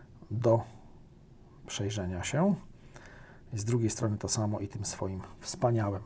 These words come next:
nietkniętym reliefem. Popatrzmy tutaj na twarz Marii Kazimiery i popatrzmy teraz tutaj na tą. Zresztą możemy to samo zrobić w oparciu o zdjęcia, żeby mieć porównanie, proszę bardzo. Tu mamy zdjęcie i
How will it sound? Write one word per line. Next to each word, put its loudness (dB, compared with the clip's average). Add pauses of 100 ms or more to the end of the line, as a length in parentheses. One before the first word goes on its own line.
(100)
nietkniętym -6
reliefem. -6 (260)
Popatrzmy -2
tutaj -6
na -8 (1120)
twarz -8 (140)
Marii -4
Kazimiery 4 (320)
i 0
popatrzmy 0
teraz -6 (640)
tutaj -8 (840)
na -10
tą. -4 (1040)
Zresztą -4
możemy 2
to -4
samo 0
zrobić 0
w -2
oparciu -4
o 2
zdjęcia, 2
żeby -6
mieć -8
porównanie, -8
proszę -10
bardzo. -8
Tu -8
mamy -4
zdjęcie -4
i -20